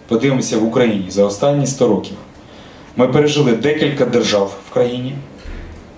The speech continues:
декілька класових структур країни,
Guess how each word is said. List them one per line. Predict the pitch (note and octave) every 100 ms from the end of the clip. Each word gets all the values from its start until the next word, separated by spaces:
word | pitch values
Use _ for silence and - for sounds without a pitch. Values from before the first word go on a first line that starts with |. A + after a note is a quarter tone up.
| - - - - - - - - - - -
декілька | - E3 - F#3+ E3+
класових | D#3+ D#3 D3 C3 A#2+
структур | A2 - B2 - A2+
країни, | - B2 B2 B2+